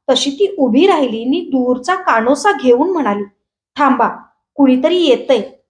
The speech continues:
चला मोर." त्यानं दंड सोडला. पुन्हा ती दोघं निघाली. हैबत्ती म्हणाला, "सखू, पान खातीस का?" "नको ग बाई," सखू म्हणाली, "मी तुम्हाला भुलावी म्हणून काहीतरी औषध चारशिला मला." "बायला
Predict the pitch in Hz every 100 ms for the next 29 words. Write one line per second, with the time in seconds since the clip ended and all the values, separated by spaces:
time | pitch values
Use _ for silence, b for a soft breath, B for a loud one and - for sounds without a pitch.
0 | _ - 339 339 415 294 220 202 - _
1 | _ _ _ _ _ _ _ - 240 247
2 | 311 277 233 285 359 320 208 196 - _
3 | _ _ - 254 226 226 359 370 294 233
4 | 302 392 285 202 196 214 _ _ _ _
5 | 262 226 226 226 370 359 269 190 - -
6 | _ _ _ - 302 277 381 381 294 311
7 | 381 381 381 370 - 240 254 - _ _
8 | _ _ 285 330 339 370 403 392 403 -
9 | - _ _ - - 254 - 392 330 202
10 | 196 202 - _ _ 247 320 330 285 277
11 | 311 262 254 240 277 349 294 262 359 -
12 | 269 247 302 381 330 254 - 381 - 339
13 | 247 254 220 220 190 196 _ _ _ _
14 | _ 269 254 247 262